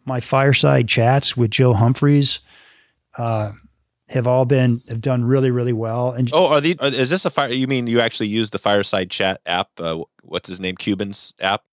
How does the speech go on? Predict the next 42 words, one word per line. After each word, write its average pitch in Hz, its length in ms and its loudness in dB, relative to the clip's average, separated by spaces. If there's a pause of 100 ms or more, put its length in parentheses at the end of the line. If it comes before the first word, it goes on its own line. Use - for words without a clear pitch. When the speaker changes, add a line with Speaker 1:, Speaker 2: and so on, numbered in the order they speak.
(260)
Speaker 1:
No, 127 160 2
I 127 120 4
just 127 180 0
call 113 260 0
it 104 100 -4
that. 117 360 0
You 135 80 -2
know, 120 160 -2
it's 120 120 -2
kinda 120 220 -2
like 113 240 -6
that. 110 240 -10
What 135 100 -2
does 117 140 0
F 117 240 -2
D 123 140 2
R 113 220 2
used 113 180 -2
to 123 80 -6
call 113 340 -4
his 107 320 -4 (300)
radio 113 400 -2
show, 113 240 -2
the 113 80 -4
Fireside 127 640 2
Chat? 139 440 0
Speaker 2:
Oh, 151 280 2
that's 139 200 0
right. 131 160 0
That's 127 200 0
where 139 80 4
they 123 100 4
caught 120 200 -4
me 120 80 2
out. 127 100 0
So, 135 160 4
<laughs> 127 580 -2
so 156 160 2
Speaker 1:
<laughs> - 0 -
So 151 160 4
Speaker 2:
Cuban, 139 320 2
uh, 117 240 2